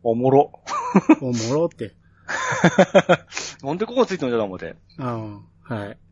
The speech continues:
Speaker 1: はい。
Speaker 2: えー、しげちーさんが。
Speaker 1: はい。
Speaker 2: 「もう、え、もう、ツバメって呼んでもらっていいっすよ。
Speaker 1: <laughs>
Speaker 2: あ、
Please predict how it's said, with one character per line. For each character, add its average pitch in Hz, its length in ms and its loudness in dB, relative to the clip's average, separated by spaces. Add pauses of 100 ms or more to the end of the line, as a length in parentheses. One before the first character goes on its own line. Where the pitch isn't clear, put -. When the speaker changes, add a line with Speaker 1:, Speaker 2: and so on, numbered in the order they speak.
(160)
Speaker 1:
は 117 100 4
い。 107 100 -2 (360)
Speaker 2:
え 151 640 4
ー、 - 20 -2
し 247 160 -2
げ 220 80 2
ち 156 120 -2
ー 135 40 0
さ 117 140 -6
ん 107 60 -10
が。 104 140 -16 (160)
Speaker 1:
は 170 140 0
い。 - 160 -6 (480)
Speaker 2:
「も 139 480 -2 (100)
う、 147 40 -8
え、 135 160 -8 (240)
も 156 360 2
う、 - 40 -20
ツ 170 120 -8
バ 214 140 4
メ 208 120 -2
っ - 20 -2
て 175 240 4
呼 202 100 4
ん 202 40 2
で 151 60 0
も - 120 -6
ら 156 100 -2
っ 160 40 -4
て - 140 0
い 180 40 4
い - 20 0
っ - 20 0 (160)
す - 200 0
よ。 135 100 2 (480)
Speaker 1:
<laughs> - 440 -20
Speaker 2:
あ、 339 220 4